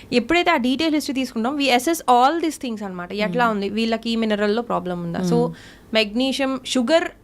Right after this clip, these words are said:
Speaker 1: మీకు తినటం ఇష్టమా,
Speaker 2: Hmm.
Speaker 1: షుగర్ క్రేవింగా,
Speaker 2: Hmm.
Speaker 1: even if we say it's poisonous, you are going for the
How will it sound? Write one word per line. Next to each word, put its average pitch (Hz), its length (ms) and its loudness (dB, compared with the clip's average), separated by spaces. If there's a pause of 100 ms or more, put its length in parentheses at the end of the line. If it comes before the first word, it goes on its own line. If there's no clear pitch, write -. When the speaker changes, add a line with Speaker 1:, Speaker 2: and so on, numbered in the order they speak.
Speaker 1:
మీకు 262 340 -4
తినటం 247 420 -2
ఇష్టమా, 220 460 0 (140)
Speaker 2:
Hmm. 170 220 -2
Speaker 1:
షుగర్ 254 340 -2
క్రేవింగా, 247 800 0 (120)
Speaker 2:
Hmm. 170 200 -4
Speaker 1:
even 240 220 0
if 302 200 -4
we 294 60 0
say 262 300 0
it's - 120 -8
poisonous, 220 440 0
you 262 100 2
are 226 140 0
going 240 220 4
for 277 160 2
the 254 100 -2